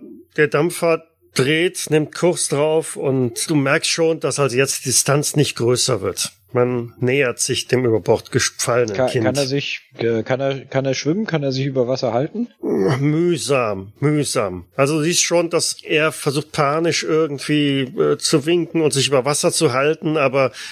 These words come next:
Speaker 1: natürlich mit der schweren Wollkleidung an, ähm,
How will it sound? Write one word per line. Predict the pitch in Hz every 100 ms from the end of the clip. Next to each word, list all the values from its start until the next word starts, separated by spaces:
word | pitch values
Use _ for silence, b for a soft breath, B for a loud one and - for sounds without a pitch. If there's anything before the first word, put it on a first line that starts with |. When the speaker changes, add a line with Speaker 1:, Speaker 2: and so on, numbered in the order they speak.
| B
Speaker 1:
natürlich | 135 - 151 -
mit | 135 139
der | 127
schweren | - - 160 156 143 131 - _
Wollkleidung | 131 127 160 - 151 131 143 139 131
an, | - 143 139 120 _ -
ähm, | 135 127 120 123 123 131 104